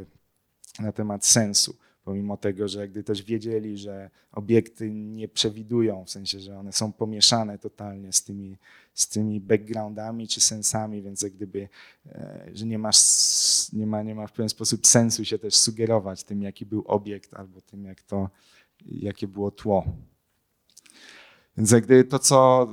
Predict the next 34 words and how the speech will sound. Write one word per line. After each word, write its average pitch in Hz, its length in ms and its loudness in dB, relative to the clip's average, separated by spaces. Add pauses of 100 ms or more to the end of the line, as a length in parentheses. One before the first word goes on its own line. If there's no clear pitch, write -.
(160)
to, 135 100 -8
co, 127 260 6
to, 131 100 -6
nad 127 180 4
czym 131 160 4
teraz 131 300 6
cały 131 220 6
czas 135 180 2
jeszcze 127 220 -2
pracujemy, 135 720 8
no 127 120 -2
i 123 60 -8
to 127 100 -12
mi 123 100 -4
się 123 120 0
wydaje 117 320 -2
z - 60 -2
takiej 117 240 -4
perspektywy 113 640 -8
teoretycznej 120 720 0
bardzo 104 380 -6
jakoś 104 240 -12
ciekawe 107 520 -4
i 104 40 -6
bardzo 104 340 -12
ważne, 104 460 2 (260)
to - 80 -20
właśnie 110 300 -6
to, 113 200 -2
że 110 380 -4 (340)
gdyby 110 200 -4
ta 117 140 2
interakcja 117 680 0
rzeczywiście 110 600 -2